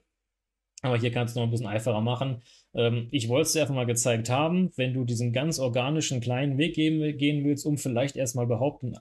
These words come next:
Überblick zu bekommen über das Ganze und zu üben, okay, nutzt das. Ähm, aber wie gesagt, ich würde möglichst schnell gucken, dass ich mir wenigstens mal so Design-Bundles hole, um möglichst viele Designs eben hochzuladen.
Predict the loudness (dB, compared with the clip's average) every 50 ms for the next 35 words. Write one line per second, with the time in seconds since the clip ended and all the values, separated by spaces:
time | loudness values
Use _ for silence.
0 | -10 -6 -4 -2 0 0 0 0 -2 -2 -2 -2 -2 -2 0 0 2 2 2 2
1 | 0 0 -2 -2 -2 -2 -2 -2 -2 -2 -2 -2 0 0 -2 -2 -4 -2 0 0
2 | 0 0 -2 -4 -8 -20 -20 _ _ -2 -2 -2 -2 -2 -2 0 0 0 0 -2
3 | -6 -10 -16 -20 _ _ _ -2 0 0 0 0 -2 -6 -6 -6 -4 -2 -2 -2
4 | -2 0 0 0 0 0 -2 -4 -2 -2 -2 -2 0 0 0 0 0 0 0 0
5 | -2 0 -2 -2 -2 -2 -4 -4 -2 -2 0 0 0 0 -2 -4 -6 -4 -2 -2
6 | 0 0 0 0 0 0 0 -2 -2 -2 -4 -2 -2 -2 0 0 0 0 0 -2
7 | -2 -2 -2 -2 -2 -2 -2 -2 0 2 2 2 2 2 2 0 0 -2 -2 0
8 | 0 2 0 0 0 -2 -2 -2 -4 -6 -10 -16 -20 -20 -14 -10 -6 -4 -2 -2
9 | -2 0 -2 -2 -2 -2 -2 -2 0 0 0 0 0 0 -2 -2 -2 -4 -4 -6
10 | -6 -8 -8 -8 -6 -6 -8 -8 -10 -14 -20 -20 -20 _ _ _ _ _ -2 0
11 | 0 -2 -2 -2 -2 0 0 0 0 -2 -4 -6 -10 -12